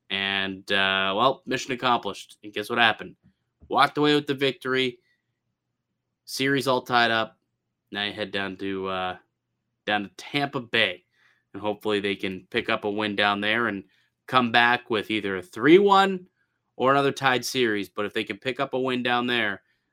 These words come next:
then they reclaim home ice advantage.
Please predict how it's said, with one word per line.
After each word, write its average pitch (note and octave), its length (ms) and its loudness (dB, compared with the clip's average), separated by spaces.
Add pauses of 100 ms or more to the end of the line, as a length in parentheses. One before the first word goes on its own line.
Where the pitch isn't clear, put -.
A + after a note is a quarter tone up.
(120)
then G#2 160 -6
they G2+ 140 -2
reclaim G#2 600 -6
home G#2 220 -8
ice F#2 220 -6
advantage. - 600 -16